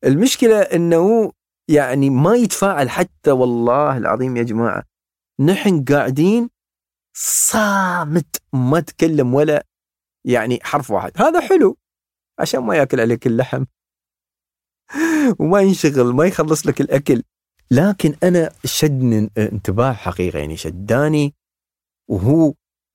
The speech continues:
وأنا أشوف إنه قاعد يجلب بيده اليسرى سنابات وخلص، وقاعد يتجلب أحد ال-، ما أدري، تويتر، ما أدري.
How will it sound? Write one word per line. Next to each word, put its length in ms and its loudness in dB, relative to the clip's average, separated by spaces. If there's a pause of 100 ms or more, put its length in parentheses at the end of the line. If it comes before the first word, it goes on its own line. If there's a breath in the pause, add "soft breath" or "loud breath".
(100)
وأنا 360 2
أشوف 360 0
إنه 140 2
قاعد 280 0
يجلب 460 0
بيده 240 0
اليسرى 540 0 (640)
سنابات 680 0
وخلص، 480 -2
وقاعد 280 -2
يتجلب 440 -2
أحد 260 -6
ال-، 440 -2 (840)
ما 100 -6
أدري، 140 -6
تويتر، 520 -4
ما 120 -14
أدري. 460 -16